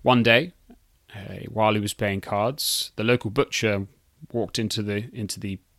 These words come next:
the pub and chopped off this man's hand in rep-, retribution. The severed hand then was thrown into the fireplace,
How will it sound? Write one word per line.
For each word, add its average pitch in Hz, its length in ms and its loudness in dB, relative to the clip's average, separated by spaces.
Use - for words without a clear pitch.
the 95 100 -8
pub 165 280 4
and 92 120 -6
chopped - 300 2
off 120 240 0
this 117 220 -2
man's 101 280 0
hand 95 480 -4
in 95 180 -6
rep-, - 240 -12
retribution. - 680 -8
The 110 100 0
severed 127 300 4
hand 113 320 0
then 98 280 -2
was - 320 -4
thrown 139 420 6
into 110 220 0
the - 80 -10
fireplace, 107 760 0